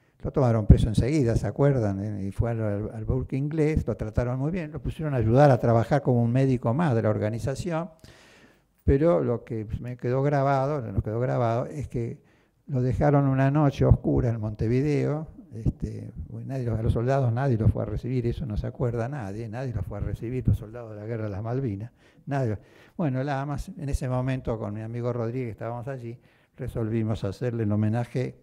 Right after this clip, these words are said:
a los veinte años y hemos tenido la suerte de estar bien, estar vivo, estar sano, de poder haber hecho un segundo acto este año a los treinta años. Eso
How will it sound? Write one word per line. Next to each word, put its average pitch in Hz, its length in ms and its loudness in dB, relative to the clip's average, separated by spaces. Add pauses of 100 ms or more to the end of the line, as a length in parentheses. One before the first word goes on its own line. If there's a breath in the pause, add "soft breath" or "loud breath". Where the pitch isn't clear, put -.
a 107 120 0
los 104 100 8
veinte 131 340 4
años 123 320 -2
y 113 80 0
hemos 120 200 0
tenido 131 180 0
la 123 100 2
suerte 123 360 2
de 120 60 -4
estar 123 280 -4
bien, 139 400 2
estar 120 300 0
vivo, 135 260 0
estar 120 500 -8
sano, 151 460 -6 (340 loud breath)
de 131 140 -8
poder 123 220 -4
haber 131 180 0
hecho 135 220 0
un 131 80 0
segundo 127 480 2
acto 127 260 -2
este 120 240 -2
año 127 180 -4
a 131 60 0
los 117 220 0
treinta 107 560 -4
años. - 200 -16 (800 soft breath)
Eso 135 320 2